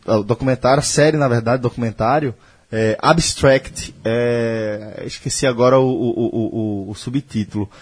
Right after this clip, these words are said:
mas é uma série que ela, ela vai falar com algumas pessoas que mudam o design no mundo. Ele, ele entrevista,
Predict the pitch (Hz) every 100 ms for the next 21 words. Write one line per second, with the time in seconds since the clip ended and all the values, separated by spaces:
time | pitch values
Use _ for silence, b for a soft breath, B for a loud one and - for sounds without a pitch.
0 | b - 131 131 156 170 - 160 170 160
1 | 160 156 135 131 135 131 123 123 135 123
2 | - 127 117 139 139 - - _ b b
3 | b - - - - 139 156 156 170 143
4 | 139 139 151 143 156 123 123 127 135 156
5 | 147 117 110 107 117 131 117 120 127 120
6 | 117 117 127 127 110 117 - 117 107 98